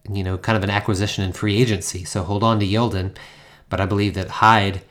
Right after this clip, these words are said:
actually has a chance to be not just kind of a split back here, but he ha-, could have a chance to win because he stayed healthy, whereas Fournette just can't seem to do so. Kind of a mess there, but we'll wait and see,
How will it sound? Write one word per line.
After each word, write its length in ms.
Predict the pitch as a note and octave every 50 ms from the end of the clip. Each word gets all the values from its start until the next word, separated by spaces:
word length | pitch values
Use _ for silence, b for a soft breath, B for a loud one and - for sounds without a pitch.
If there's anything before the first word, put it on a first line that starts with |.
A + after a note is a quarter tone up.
| b b b b b b -
actually 420 | G2+ G2+ - - - G#2+ G#2 F#2+
has 200 | F#2+ G#2 A2 G#2+
a 60 | G#2+
chance 340 | - - - A2+ A#2 G#2 -
to 100 | - G#2+
be 220 | F#2 G2 G2 F#2 F2
not 240 | F2+ G2 G#2+ D3 D3
just 200 | D#3 C#3+ - -
kind 140 | C#3+ C3+
of 60 | A#2 G#2
a 60 | G2
split 380 | - - - B2+ B2 G#2+ G2+
back 380 | G#2+ A#2 A2+ A2+ A2 A2 - - - _ - -
here, 520 | - - A2 G2 F#2+ F#2+ F#2+ F2+ F2 - _ -
but 200 | F#2+ F#2 - -
he 200 | A2 A2+ A#2 A#2+
ha-, 140 | A#2+ C#3 - -
could 160 | - - D3 D3
have 120 | B2+ G2+
a 60 | G#2
chance 300 | - - A2+ A2 G#2+ -
to 100 | - G2+
win 380 | F2+ G#2+ C3 B2+ G#2 F#2+ G2 B B B B B B B B -
because 240 | C3 B2+ - G#2 A2
he 120 | D#3 E3+
stayed 280 | D3+ - B2+ A#2+ A2+ G2
healthy, 360 | B2 C3 C#3+ C#3+ - G#2 G2
whereas 1600 | F#2+ F2+ F#2+ F#2+ F#2+ G2 G2 F#2+ - - - - - - - - _ _ _ _ - - G2+ G2 G2+ F#2+ - - - F2+ - - - _ - -
Fournette 560 | - G2+ G2 G2+ A2+ B2+ B2 - - - -
just 240 | - G2+ - - -
can't 220 | - G#2+ G#2 -
seem 200 | - - A#2 G#2
to 80 | G2 F2+
do 140 | G2 G#2 G2+
so. 320 | - - F#2 E2+ F2+ - - _ b b b b b b b b b b b b b b b b b b -
Kind 140 | - C#3+ E3
of 60 | E3
a 60 | D#3
mess 260 | D#3 E3 D#3+ D3 -
there, 320 | - A#2 A#2+ C3 C3+ - -
but 140 | - G2+ G2+
we'll 260 | G#2 G#2+ A2+ A2+ A2
wait 140 | A2 A#2 A#2
and 100 | A#2 A#2+
see, 420 | - - - B2 B2+ B2 A2 B